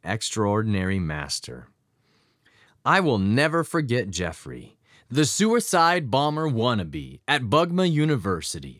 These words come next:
a living testimony to our extraordinary master who could take the limited ability of that young Christian man who decided to obey the call of God, to be his witness in that situation no matter the odds.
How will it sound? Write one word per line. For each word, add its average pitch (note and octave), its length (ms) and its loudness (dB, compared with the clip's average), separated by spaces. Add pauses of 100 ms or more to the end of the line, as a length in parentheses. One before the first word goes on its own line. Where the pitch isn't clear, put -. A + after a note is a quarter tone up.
a D3+ 80 4
living A3+ 440 4
testimony F#2 640 -4
to C3+ 200 -6
our D#3+ 180 2
extraordinary E3+ 920 0
master G2 560 0
who A#2 140 -2
could C3 180 -4
take F3 280 -2
the E3+ 100 -2
limited F#3+ 600 0
ability A2+ 720 -2 (240)
of C3+ 140 0
that E3 160 4
young E3 420 0
Christian C3+ 540 -2
man C#2 340 -6 (140)
who D#3 120 0
decided G3+ 600 0
to G#3+ 160 2
obey E3 420 2
the - 160 -8
call D3+ 380 0
of C3+ 120 -4
God, A2 440 -8 (340)
to G3+ 100 2
be A#3+ 220 6
his A3+ 240 4
witness F3+ 420 0
in C3+ 120 0
that D#3 180 2
situation A#2+ 800 -2
no F2+ 140 0
matter G#2 520 0
the A2 240 -4
odds. D2 540 -14